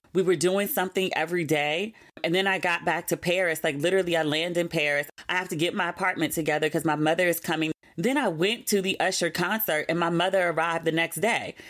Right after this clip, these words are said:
And I was taking my mother all over Paris. And then I fly back to America. I got in on Sunday, and then I started doing the rounds with friends and family on Monday. I think every single day, except last Thursday.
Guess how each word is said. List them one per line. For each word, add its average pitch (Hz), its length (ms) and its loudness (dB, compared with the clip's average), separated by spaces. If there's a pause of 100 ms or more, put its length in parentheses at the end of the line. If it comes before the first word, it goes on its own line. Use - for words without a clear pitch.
(180)
And 175 140 0
I 185 40 0
was 180 120 0
taking 175 320 0
my 170 100 2
mother 175 320 2
all 151 240 2
over 151 180 2
Paris. 165 460 -2
And 156 160 2
then 185 140 2
I 180 100 2
fly 165 320 0
back 147 460 -2
to 165 340 2
America. 156 680 0 (500)
I 175 80 -2
got 185 240 0
in 175 120 0
on 160 160 2
Sunday, 262 800 0 (440)
and 180 120 -2
then 190 100 2
I 190 80 2
started 180 380 0
doing 175 240 2
the 170 80 2
rounds 170 360 0
with 180 140 0
friends 175 300 0
and 170 160 0
family 185 360 0
on 156 140 2
Monday. 160 380 0
I - 80 -2
think 180 260 -4 (100)
every 175 320 0
single 170 380 0
day, 151 480 0 (840)
except 208 380 -2
last 175 320 0
Thursday. 139 480 0